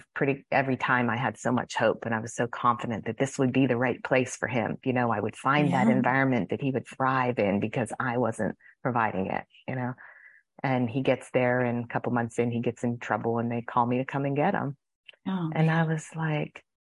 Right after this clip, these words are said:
Speaker 1: "No, I told him he wasn't welcome back if he didn't make, you know, make this work
Speaker 2: Yeah.
Speaker 1: for him." So then I'm scrambling to figure out what to do, 'cause here's this twelve-year-old that has no other options.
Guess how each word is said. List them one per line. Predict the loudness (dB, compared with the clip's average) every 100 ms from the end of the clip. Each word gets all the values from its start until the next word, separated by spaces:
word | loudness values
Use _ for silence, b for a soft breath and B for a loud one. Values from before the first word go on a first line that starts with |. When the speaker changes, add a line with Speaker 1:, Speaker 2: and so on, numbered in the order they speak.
| _ _ _ _ _
Speaker 1:
"No, | -2 2 2 2 0 -6 -10 -14 _ _ _
I | -2 -2
told | 2 2 2
him | 2 0 0 -4 -10 _ _ -4
he | 0
wasn't | 2 2 0
welcome | 0 0 -2
back | 0 -2 -2 -6 -4
if | -2
he |
didn't | 0 0 0
make, | -2 -4 _ _ -4
you |
know, | -2 -2
make | -4 -6
this | -8 0
work | 0 0
Speaker 2:
Yeah. | -4
Speaker 1:
for | -6
him." | -6 B B B
So | 2 6
then | 6 6
I'm | 2
scrambling | -2 -4 0 4 4 4 2
to | 2
figure | 0 0
out | 0
what | -2
to | -2
do, | 4 4 4
'cause | -2 -6
here's | -2 -2
this | -2 -6
twelve-year-old | -2 0 0 2 0 2 2
that | 0
has | -2 -2 -2
no | 0 2 2
other | 2 2
options. | 2 2 -2 -8 -8 -10